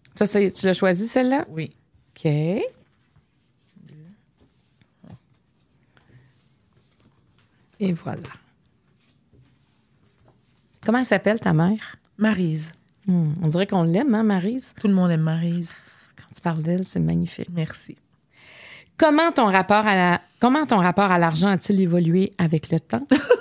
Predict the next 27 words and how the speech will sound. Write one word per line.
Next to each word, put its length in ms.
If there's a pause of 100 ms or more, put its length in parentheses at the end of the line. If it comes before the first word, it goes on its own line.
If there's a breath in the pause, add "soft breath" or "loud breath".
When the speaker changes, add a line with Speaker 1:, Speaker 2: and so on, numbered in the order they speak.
(260)
Speaker 1:
<laughs> 640
Quand 220
je 120
me 100
regarde 520
dans 120
le 60
miroir, 540
je 160
vois. 380 (1080 loud breath)
Quelle 240
est 120
ta 100
plus 200
grande 360
peur ? 460 (680 soft breath)
Quelle 220
importance 640
donnes-tu 480
au 80
regard 400
des 240
autres ? 380 (1300)
Tu 120
en 80
choisis 360
une. 160